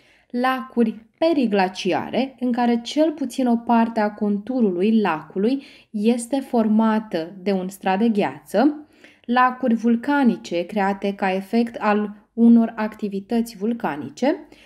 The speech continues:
lacuri pe masive de sare, lacuri de baraj natural formate prin bararea unor văi în urma unor fenomene naturale,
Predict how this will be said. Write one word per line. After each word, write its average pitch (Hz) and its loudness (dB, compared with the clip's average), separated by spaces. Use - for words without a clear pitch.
lacuri 285 2
pe - 0
masive 196 0
de 220 -4
sare, 170 0
lacuri 285 0
de 240 2
baraj 233 2
natural 208 0
formate 247 -2
prin 233 6
bararea 226 0
unor 233 4
văi 196 -4
în 247 0
urma 233 2
unor 208 -2
fenomene 196 -2
naturale, 196 0